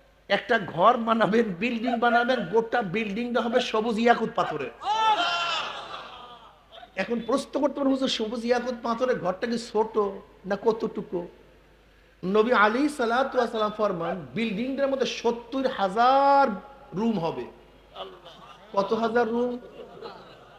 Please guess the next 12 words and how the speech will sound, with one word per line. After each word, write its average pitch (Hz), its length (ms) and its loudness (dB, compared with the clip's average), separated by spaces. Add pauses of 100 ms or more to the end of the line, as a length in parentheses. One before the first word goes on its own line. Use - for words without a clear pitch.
(520)
এক 208 200 2
একটা 262 240 4
রুম 269 280 2
কত 233 240 0
ছোট 247 240 -4
হবে? 226 300 0 (1040)
নবী 208 280 0
আলী 233 360 0
সালাতু 240 500 2
ওয়াস 233 160 2
সালাম 214 220 2
ফরমান, 214 360 -2